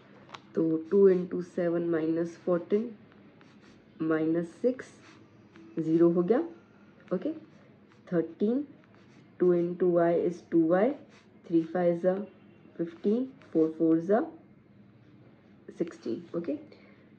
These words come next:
sigma एफ़ आई यू आई, तो माइनस फ़ोर्टीन माइनस सिक्स माइनस ट्वेंटी प्लस थर्टीन प्लस फिफ्टीन ट्वेंटी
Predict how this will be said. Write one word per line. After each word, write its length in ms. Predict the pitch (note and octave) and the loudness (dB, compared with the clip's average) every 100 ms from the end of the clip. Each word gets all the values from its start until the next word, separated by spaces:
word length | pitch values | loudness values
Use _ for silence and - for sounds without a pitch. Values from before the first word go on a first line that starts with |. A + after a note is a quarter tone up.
| - _ _ - | -20 _ _ -6
sigma 340 | F#3 E3+ F3+ F#3 G#3+ - - | -4 -2 -2 -2 -4 -8 -6
एफ़ 280 | F3+ F3 - | -6 -6 -4
आई 160 | F#3+ F#3+ | -2 0
यू 220 | F#3 F#3+ - | -2 -4 0
आई, 220 | G3 B3+ C4 - - - - - - - | 0 0 -6 -14 -20 -20 -20 -20 -12 -2
तो 120 | F3 | 2
माइनस 540 | E3+ E3 E3+ F#3 G3 | 2 2 2 0 -2
फ़ोर्टीन 400 | - F#3+ F#3 G3+ | 0 0 2 -2
माइनस 480 | F#3+ F3+ F3+ F#3 F#3 - - - | -2 -2 -2 -4 -8 -18 -20 -6
सिक्स 240 | G3+ - - - | -6 -6 -20 -10
माइनस 480 | F3 E3+ E3 E3+ F#3 | -4 -2 -2 -2 -4
ट्वेंटी 500 | - F3 F3 F#3 B3 C#4 - - - - - - - | -2 0 0 -2 -4 -6 -10 -20 -20 -20 -20 -6 6
प्लस 320 | G3 E3+ - - - - - - - - - - - - - - | 6 6 -4 -20 -20 -20 -20 -20 -20 -20 -20 -20 -20 -20 -20 -20
थर्टीन 460 | - F3+ - G3+ A3 | -4 -4 0 0 0
प्लस 340 | G#3 G#3 G#3+ - | 2 2 2 0
फिफ्टीन 500 | G3+ G3+ G#3 G#3+ A#3+ - - - - - | -2 -2 -4 -4 -4 -12 -20 -20 -20 -6
ट्वेंटी 540 | F3+ F3 E3+ E3+ F3+ | 0 0 0 -2 -4